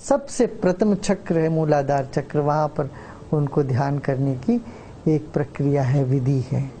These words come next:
तो ध्यानम निर्विषयम, मना ध्यान तो कोई विषय नहीं होता मन में, तो बाह्य विषय, स्थूल विषय नहीं होता,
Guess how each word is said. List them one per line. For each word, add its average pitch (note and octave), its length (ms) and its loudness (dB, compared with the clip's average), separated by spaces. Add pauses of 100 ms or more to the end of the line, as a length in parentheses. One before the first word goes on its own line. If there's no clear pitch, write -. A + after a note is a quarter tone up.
(800)
तो F#3 80 4
ध्यानम F#3 760 0
निर्विषयम, F#3+ 800 2
मना F#3 280 2 (340)
ध्यान E3 360 2
तो A#3 200 0
कोई B3 220 2
विषय C4 360 2
नहीं C#4 180 2
होता A3 340 2
मन F3+ 200 0
में, E3+ 280 0 (520)
तो - 120 -2 (440)
बाह्य F#3 580 2
विषय, A#3+ 380 4
स्थूल D4 420 2
विषय A#3+ 340 2
नहीं F#3+ 180 4
होता, D3+ 420 0